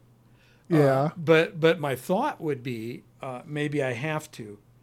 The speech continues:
Speaker 1: because there were people there in the audience stupid enough to vote for me to be
Speaker 2: <laughs>
Speaker 1: the best of whatever I'm doing. So I, I would go and be very humble and say thank you and,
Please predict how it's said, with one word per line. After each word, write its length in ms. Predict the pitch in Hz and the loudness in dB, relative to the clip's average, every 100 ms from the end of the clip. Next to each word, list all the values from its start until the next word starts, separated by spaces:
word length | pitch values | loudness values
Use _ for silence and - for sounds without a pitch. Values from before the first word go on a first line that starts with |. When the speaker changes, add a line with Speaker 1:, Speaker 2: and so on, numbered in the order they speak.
| _ - | _ -16
Speaker 1:
because 480 | 123 151 127 - - _ - | -8 -4 -4 -4 -8 _ -4
there 120 | 156 | -2
were 140 | 139 | -2
people 380 | 131 151 143 143 | -2 -4 -2 -2
there 200 | 139 139 | -2 -2
in 80 | 131 | -4
the 120 | 123 | -8
audience 680 | 131 139 143 131 120 - - - _ | -4 -2 -2 -4 -2 -2 -2 -12 _
stupid 480 | - - 196 180 147 | -2 -2 -2 -2 -4
enough 380 | 127 127 127 - | -4 -6 -8 -12
to 80 | 127 | -10
vote 340 | 135 156 - | -2 -2 -4
for 220 | 139 127 | -8 -8
me 260 | 120 120 120 - - - - | -8 -10 -12 -18 -20 -18 -8
to 100 | 135 | -6
be 320 | 135 127 123 - - | -2 0 0 -2 -4
Speaker 2:
<laughs> 160 | - | -6
Speaker 1:
the 80 | 160 | 0
best 340 | 147 160 - 226 | 4 4 4 0
of 100 | 139 | 0
whatever 440 | 147 147 131 135 | 0 0 -2 -2
I'm 200 | 131 117 | -4 -4
doing. 480 | 139 156 123 110 113 _ _ _ _ - | -2 -2 -4 -8 -14 _ _ _ _ -6
So 460 | - 180 143 131 - | -2 0 0 0 0
I, 120 | 165 | 2
I 300 | 156 - 175 | 2 2 0
would 200 | 165 147 | 0 2
go 260 | 156 151 147 | 4 4 2
and 160 | 139 | 0
be 160 | 139 135 | -2 -2
very 260 | 131 135 131 | -2 -2 -2
humble 480 | 131 135 123 127 | -4 -6 -4 -6
and 160 | 120 110 | -6 -6
say 220 | - 120 | -6 -8
thank 380 | 117 135 131 127 | -10 -10 -10 -12
you 240 | 127 135 | -8 -8
and, 220 | 120 113 | -8 -12